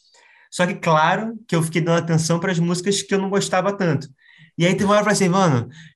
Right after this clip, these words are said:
eu, aí eu comecei a entrar numa bad trip, velho. E comecei a ficar assim, "Caralho, só faço música merda." Eu comecei a entrar numa,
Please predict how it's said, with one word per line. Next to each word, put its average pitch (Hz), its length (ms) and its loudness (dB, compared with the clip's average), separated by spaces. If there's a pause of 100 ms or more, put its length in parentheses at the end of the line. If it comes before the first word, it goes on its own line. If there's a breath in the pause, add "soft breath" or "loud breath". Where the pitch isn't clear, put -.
eu, 156 120 -2
aí 160 100 4
eu 160 40 2
comecei 185 260 2
a 196 40 2
entrar 196 120 0
numa 196 180 2
bad 175 440 2
trip, 165 300 0
velho. 107 360 0
E 127 80 -2
comecei 151 220 0
a - 20 0
ficar 175 100 0
assim, 165 260 0 (280 loud breath)
"Caralho, 160 340 -2
só 160 100 -2
faço 156 220 -2
música 156 320 -2
merda." 117 400 -2 (300 soft breath)
Eu 131 80 -2
comecei 143 200 0
a - 20 0
entrar 165 140 0
numa, 170 220 2